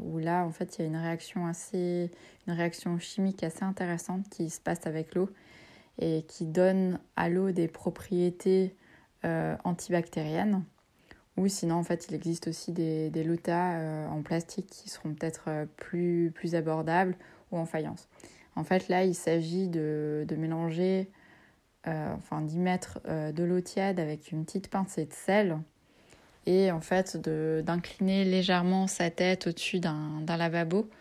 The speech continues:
en se bouchant une, euh, une narine et, euh, de faire passer l'eau par la narine qui sera le, le plus haut vers, euh,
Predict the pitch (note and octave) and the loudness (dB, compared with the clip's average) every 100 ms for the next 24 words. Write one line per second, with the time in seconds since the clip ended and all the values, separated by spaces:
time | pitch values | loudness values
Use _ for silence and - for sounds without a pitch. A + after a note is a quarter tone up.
0 | - - - - - F3 E3+ - F#3 F3 | -20 -20 -20 -16 -2 -2 0 -4 -4 -2
1 | - F3+ F3 E3+ E3 F3 E3+ E3 D#3 D#3 | 0 0 0 0 0 0 2 0 0 -2
2 | D#3 - E3+ E3+ E3+ F#3 G#3 G3+ - F3 | -2 0 2 4 4 6 6 6 4 2
3 | F3+ F3 - - E3 D#3+ D#3 E3 - F3 | 4 2 -2 -6 -4 -4 -2 -4 -4 -8
4 | - F3+ - F#3+ F3 F#3 G#3 - - - | -2 -2 2 0 4 4 2 -4 -20 -20
5 | - - _ F3 F3 E3+ D#3+ E3 E3+ F3 | -20 -20 _ 4 6 4 2 0 2 2
6 | F#3+ F#3+ F3+ E3+ - F3 F3 D#3+ D#3 D#3 | 2 2 -2 -4 2 4 4 4 2 2
7 | D#3+ E3 - F3+ F#3 F3+ E3+ E3+ E3 E3 | 2 0 2 6 8 6 6 4 4 0